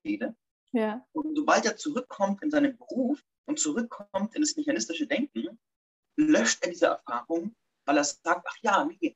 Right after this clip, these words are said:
Speaker 1: Leben ist ja mechanistisch. Du musst ja Knopf A drücken und B passiert.“ Völliger Bullshit. Aber das ist ein Symptom der Abwesenheit von Spiritualität. Das bedeutet, jetzt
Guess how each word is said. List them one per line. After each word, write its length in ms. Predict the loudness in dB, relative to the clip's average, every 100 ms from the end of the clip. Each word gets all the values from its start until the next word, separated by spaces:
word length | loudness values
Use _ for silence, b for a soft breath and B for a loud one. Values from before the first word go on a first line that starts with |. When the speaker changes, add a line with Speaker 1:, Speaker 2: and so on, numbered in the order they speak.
| _
Speaker 1:
Leben 280 | 2 2 0
ist 140 | -4 -2
ja 80 |
mechanistisch. 640 | -2 -2 0 0 -2 -20 -2
Du 60 | -2
musst 160 | 2
ja 120 | 0
Knopf 220 | 2 -2 0
A 180 | -2 0
drücken 320 | -4 -2 -4
und 80 | -2
B 140 | -8
passiert.“ 380 | -6 -10 -12 -20 _ _ 0
Völliger 280 | 2 4 2
Bullshit. 420 | 0 -2 -6 -16 _ _ _ _ _ -4
Aber 140 | -2
das 180 | -2 -2
ist 160 | -2 -2
ein 60 |
Symptom 500 | -4 -4 -6 0 2
der 140 | 2 -2
Abwesenheit 480 | -4 -8 -6 -6 -4
von 120 | -8
Spiritualität. 800 | -6 -8 -6 -4 -4 -4 -12 -12 _ _ _ _ _ _ _ _ _ _ _ -6
Das 180 | -6 -4
bedeutet, 680 | -2 2 4 2 -2 -12 -16 _ _ _ _ _ _ _ _ _ _ _ _ _ _ _ _
jetzt 220 | -20 -20